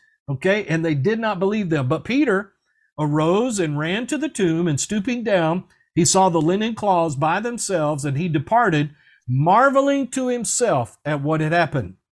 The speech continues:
So here they are in doubt because they do not remember what Jesus said, nor do they believe what the women told them. Now, I want to quickly, uh, continue on, and there's a story here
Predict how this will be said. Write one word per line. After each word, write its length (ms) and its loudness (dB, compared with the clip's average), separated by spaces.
So 180 2
here 220 4
they 160 4
are 240 2
in 380 -2
doubt 400 0
because 320 -2
they 140 0
do 220 -2
not 240 -2
remember 440 0
what 220 0
Jesus 460 -2
said, 440 2
nor 340 4
do 140 -4
they 160 0
believe 420 0
what 160 -4
the 80 -8
women 340 -2
told 360 -2
them. 260 -6
Now, 220 0
I 20 2
want 180 0
to 80 -4
quickly, 580 -2
uh, 340 2
continue 540 0
on, 340 0
and 160 -2
there's 200 2
a 40 -4
story 540 -2
here 400 0